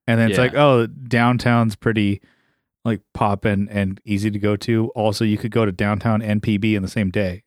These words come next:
Speaker 1: It's like, "Is there a beach in downtown you can go to in so many places?" No. And then, but the thing
Speaker 2: Yeah.
Speaker 1: is, I don't like either one. <laughs> Like,
Speaker 2: <laughs> Yeah, it's
Speaker 1: both of
Speaker 2: true.
Speaker 1: them could go to hell for me. It's like,
Speaker 2: Yeah.
Speaker 1: "Oh, man, there's, you know, the beach." Yeah,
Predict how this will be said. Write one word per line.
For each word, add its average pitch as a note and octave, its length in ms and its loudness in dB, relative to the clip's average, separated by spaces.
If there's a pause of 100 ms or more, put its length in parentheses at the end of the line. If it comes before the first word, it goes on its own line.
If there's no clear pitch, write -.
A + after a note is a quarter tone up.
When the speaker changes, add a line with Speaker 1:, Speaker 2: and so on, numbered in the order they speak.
Speaker 1:
It's - 80 -8
like, G#2+ 120 -2
"Is G#2+ 140 -2
there A#2+ 120 4
a A2 40 0
beach A2 300 0
in G#2+ 100 0
downtown G#2+ 400 0
you G2+ 60 -2
can G#2 80 -2
go G2+ 160 0
to A#2 340 -2
in G2+ 180 -8
so A2+ 140 -4
many A2 120 0
places?" B2 380 -2 (440)
No. G2+ 360 0 (380)
And A#2+ 100 4
then, A#2 160 4
but A#2 100 4
the A2 60 2
thing B2 180 2
Speaker 2:
Yeah. B2 100 4
Speaker 1:
is, A2+ 120 0 (320)
I G2+ 120 2
don't C#3 120 2
like A2 140 2
either A2 240 0
one. G#2+ 320 0 (300)
<laughs> - 80 0 (1400)
Like, D#3 260 2
Speaker 2:
<laughs> D3 80 0
Yeah, A#3 260 6
it's C3 60 0
Speaker 1:
both F3 260 6
of G3 80 6
Speaker 2:
true. D#3 140 6
Speaker 1:
them C3+ 80 0
could C3 160 2
go B2 160 4
to A2 120 4
hell A#2+ 220 4
for G#2 200 -4
me. A#2+ 300 0 (320)
It's C#3 420 -4
like, D#3 80 0
Speaker 2:
Yeah. F3 220 2
Speaker 1:
"Oh, D#3 40 2
man, E3+ 280 4
there's, C#3 320 2
you C3+ 120 2
know, C3+ 80 -2 (380)
the B2+ 80 2
beach." E3 500 -2 (720)
Yeah, F#3 360 2